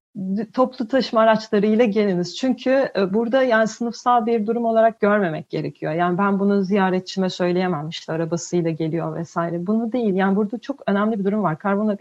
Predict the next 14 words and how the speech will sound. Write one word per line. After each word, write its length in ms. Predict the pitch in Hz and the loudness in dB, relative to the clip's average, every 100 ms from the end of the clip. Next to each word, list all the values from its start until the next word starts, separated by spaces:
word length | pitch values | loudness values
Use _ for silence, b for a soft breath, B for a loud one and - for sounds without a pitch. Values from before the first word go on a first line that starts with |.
| - | -4
ayak 340 | 190 202 220 - | -2 0 -2 -4
izimizi 640 | 180 180 165 156 214 156 _ _ _ - | -4 -2 -4 -4 -4 -6 _ _ _ -4
düşürmek 520 | 208 240 220 220 214 | -4 -2 0 0 -2
için 360 | - 208 226 - _ _ - | -8 -6 -6 -8 _ _ -2
mutlaka 560 | 226 220 190 208 202 | -2 0 0 2 0
bu 80 | 196 | 0
konuda, 500 | - 190 190 226 - 185 - 190 | -2 0 4 2 2 -6 -10 -2
e, 60 | 185 185 180 170 170 _ _ _ _ - 180 | 0 0 0 -2 -6 _ _ _ _ -2 2
dile 220 | 214 240 | 4 4
getirmeliyiz 680 | 208 196 208 208 214 185 175 | 4 0 -2 0 0 0 -2
rahat 300 | 165 185 - | -4 -6 -6
bir 60 | |
şekilde 440 | - 143 156 143 151 | -10 -8 -8 -6 -8
hatta. 500 | 151 - 160 226 | -10 -6 -2 -2